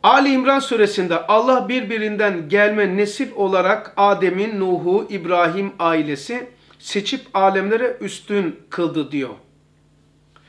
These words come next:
Yahudi, Hristiyan ve Müs-, Müslümanların Hazreti İbrahim'i ataları kabul etmeleri.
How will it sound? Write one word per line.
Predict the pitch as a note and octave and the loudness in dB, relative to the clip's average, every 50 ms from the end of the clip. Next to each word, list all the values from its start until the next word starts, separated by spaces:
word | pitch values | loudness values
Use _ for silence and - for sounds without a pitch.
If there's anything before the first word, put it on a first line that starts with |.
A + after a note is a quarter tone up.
| _ _ _ _ _ _ _ _ _ _ | _ _ _ _ _ _ _ _ _ _
Yahudi, | D#3 D#3+ A3+ B3 B3 B3+ D4 - D4 C#4 - | 0 4 4 6 6 6 4 2 2 0 0
Hristiyan | - - A#3+ A3+ A#3 - - - B3+ C4 C4 A3+ A3 | 0 -2 -4 -4 -4 -6 -2 2 2 4 4 4 4
ve | G#3+ F#3+ E3+ E3+ E3+ | 4 4 2 2 0
Müs-, | E3+ F#3 G3+ G3+ - - - - - - - - | -4 -4 -4 -4 -6 -10 -14 -16 -18 -16 -10 -6
Müslümanların | E3+ G3+ G3 - - G#3+ G#3 G#3+ G#3+ G#3+ A3 A3 A3+ A#3+ C#4 C#4 C4 - | -6 -6 -6 -6 -6 -2 0 2 2 2 2 2 2 2 2 0 -2 -4
Hazreti | - - G#3+ G#3+ G3+ C4+ C#4 C4+ B3 A#3 | -2 0 0 2 2 0 -2 -4 -4 -8
İbrahim'i | G3 G#3+ A3 G#3+ A3 B3 C#4 C#4+ C4 - - - _ _ _ _ _ - | -2 2 2 2 4 4 2 0 0 -4 -8 -18 _ _ _ _ _ 0
ataları | G3+ G#3+ G#3 - A3+ A3+ A#3 A#3+ A#3+ C4 B3+ | 2 2 2 2 0 2 2 4 2 2 0
kabul | - A3+ A3 G3 A#3 A3 | 0 -2 -2 -2 2 2
etmeleri. | G#3 F#3+ - - F#3+ E3 D#3 D3 C#3+ F#3 A3 - - | 2 0 0 -2 -4 -4 -4 -2 -4 -4 -6 -6 -10